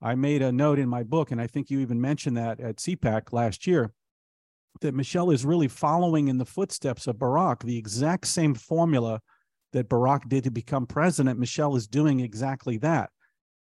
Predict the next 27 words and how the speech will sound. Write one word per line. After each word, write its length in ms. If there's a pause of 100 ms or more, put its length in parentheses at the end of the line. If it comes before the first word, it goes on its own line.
Barack 340
based 300
his 160
candidacy 640
on 100
his 120
personal 440
story, 560 (380)
his 140
book, 260
Dreams 320
from 140
My 140
Father. 540 (520)
Michelle 380
wrote 320
two 200
autobiographies, 800
one 180
called 260
Becoming 640
and 100
now 160
the 140
new 240
one 300
called 360